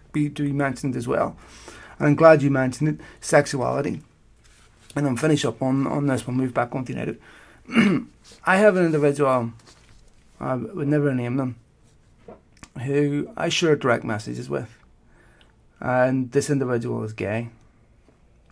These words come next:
Lovely guy. Lovely, lovely human being. Um, good looking lad, like most gay lads are. Um, you know, just a, a total gentleman, class human being. And, uh,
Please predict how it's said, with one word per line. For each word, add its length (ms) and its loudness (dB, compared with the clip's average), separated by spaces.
Lovely 340 2
guy. 320 -6
Lovely, 320 0
lovely 300 -4
human 300 -8
being. 320 -8
Um, 540 -10
good 140 -4
looking 280 0
lad, 240 0
like 160 -6
most 380 -4
gay 180 0
lads 280 -2
are. 360 0
Um, 640 -4
you 80 -10
know, 340 -2
just 240 -6
a, 180 -6
a 40 -10
total 420 -6
gentleman, 500 -8
class 520 -8
human 300 -6
being. 320 -10
And, 380 0
uh, 280 -4